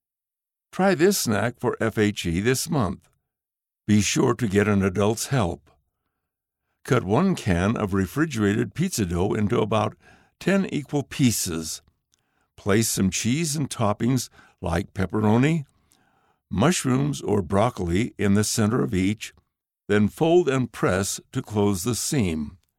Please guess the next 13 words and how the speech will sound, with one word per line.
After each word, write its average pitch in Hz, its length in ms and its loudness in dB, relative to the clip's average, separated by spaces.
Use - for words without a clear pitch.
Brush 123 400 2
each 135 340 -2
roll 85 320 0
with - 220 -4
butter 82 280 -2
and 104 200 0
bake 104 260 0
at - 140 -4
four 175 220 0
hundred 147 300 -2
fifty 139 320 -6
degrees 110 600 0
Fahrenheit, 80 720 -2